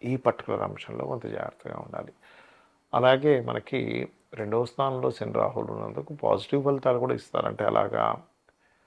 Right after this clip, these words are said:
ఆన్లైన్లో చేసేటువంటి వ్యాపారాలు అంటే ఈ, ఈ పేకాటలు ఇవి కాదు, ఈ గ్యాంబ్లింగ్స్ ఇవి కాదు.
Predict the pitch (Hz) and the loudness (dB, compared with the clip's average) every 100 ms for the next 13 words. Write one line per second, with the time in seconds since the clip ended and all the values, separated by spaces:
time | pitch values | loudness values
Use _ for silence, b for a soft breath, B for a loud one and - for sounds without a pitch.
0 | _ _ - 120 127 147 156 151 147 135 | _ _ 2 6 8 10 8 8 6 6
1 | 110 107 107 101 101 98 98 95 - - | 4 2 2 2 0 0 0 0 0 -2
2 | - 110 107 107 107 107 107 98 - 101 | -2 -4 -2 0 0 -2 -4 -6 -2 -2
3 | 95 - 95 104 95 104 113 117 110 98 | 0 0 0 -2 -4 -4 -2 0 2 0
4 | - - _ _ - 98 98 95 92 98 | 0 -10 _ _ -14 -6 -4 -4 -6 -8
5 | - 98 98 98 | -8 -6 -4 -6